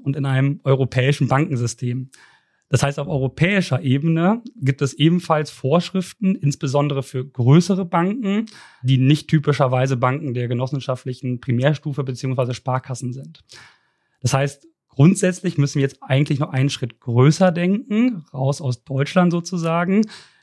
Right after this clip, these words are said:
denn die Gesetzgebung kommt inzwischen ja häufiger aus Europa als aus Berlin. Ja, das kennen wir auch in anderen, in anderen Themenfeldern. Und es ist ja europäisches Ziel, da einen einheitlichen Bankenaufsichtsmechanismus zu etablieren und aufrechtzuerhalten.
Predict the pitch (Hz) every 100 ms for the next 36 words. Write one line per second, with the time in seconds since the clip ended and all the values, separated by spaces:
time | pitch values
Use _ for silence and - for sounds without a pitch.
0 | _ 139 139 131 127 151 - 165 160 156
1 | 160 - 143 135 139 143 143 127 131 139
2 | 139 131 139 - 143 135 - 127 135 147
3 | 139 139 127 131 117 127 135 135 110 -
4 | 131 127 127 135 127 135 139 131 117 160
5 | 131 135 120 123 123 - 131 131 151 151
6 | _ 135 147 151 135 139 135 135 147 127
7 | - - 165 175 175 196 170 131 135 143
8 | 135 127 127 - _ 135 143 139 139 131
9 | 117 127 156 151 131 123 127 - 123 127
10 | 123 123 123 117 - - 151 135 120 120
11 | 123 113 113 - 131 139 143 120 139 -
12 | 123 131 165 131